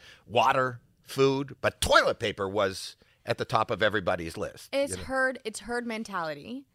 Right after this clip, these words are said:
Speaker 2: is what it is. I think there's one person who, as a joke, or maybe not joking, but they went and got, like, a cart full at Costco of just, like, toilet paper, and everyone's like, "Yeah, we should be doing that too." And then all of a sudden, everyone just piled on
Speaker 1: Don't
Speaker 2: it.
Speaker 1: you have family members that are still doing that?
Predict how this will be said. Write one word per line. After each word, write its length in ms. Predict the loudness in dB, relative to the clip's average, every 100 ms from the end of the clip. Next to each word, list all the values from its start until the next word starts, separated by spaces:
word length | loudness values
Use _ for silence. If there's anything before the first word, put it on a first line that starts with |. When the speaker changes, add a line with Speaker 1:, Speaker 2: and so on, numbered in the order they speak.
| _ _ -14
Speaker 2:
is 120 | -6
what 160 | -4 -2
it 100 | -2
is. 200 | -4 -6
I 100 | -6
think 160 | -6
there's 180 | -8 -8
one 420 | -8 -4 -4 -4
person 680 | -8 -8 -8 -8 -12 -12 -14 -10
who, 240 | -8 -8 -4
as 200 | -4 -2
a 40 | -6
joke, 380 | -4 -4 -6 -8
or 100 | -6
maybe 260 | -4 -4
not 220 | -4 -4
joking, 520 | -4 -8 -8 -14 -16 -16 _ _ _
but 200 | -6 -4
they 120 | -4
went 320 | -4 -4 -4 -8
and 260 | -12 -10
got, 240 | -4 -4 -2
like, 240 | -6 -10 _ -12
a 80 | -12
cart 460 | -12 -6 -6 -6 -6
full 280 | -4 -2 -2
at 180 | -2 -4
Costco 680 | -4 -4 -4 -6 -4 -4 -8
of 120 | -8
just, 180 | -10 -8
like, 240 | -10 -10 _
toilet 320 | -8 -6 -6
paper, 260 | -8 -8 -6
and 80 | -6
everyone's 280 | -6 -6 -8
like, 160 | -10 -10
"Yeah, 520 | -4 2 8 10 8
we 220 | 4 -6
should 180 | -6 -6
be 140 | -4
doing 300 | -2 -2 -2
that 240 | -4 -8 -8
too." 300 | -6 -6 -6
And 100 | -8
then 120 | -10
all 180 | -6 -6
of 60 | -6
a 60 |
sudden, 240 | -10 -10 -10
everyone 440 | -12 -12 -12 -12
just 200 | -14 -16
piled 240 | -14 -10 -4
on 40 |
Speaker 1:
Don't 80 | -4
Speaker 2:
it. 80 | -2
Speaker 1:
you 100 | -2
have 160 | -2 -2
family 300 | -4 -6 -8
members 320 | -8 -8 -8
that 100 | -10
are 40 |
still 220 | -10 -10 -10
doing 240 | -10 -10
that? 120 | -14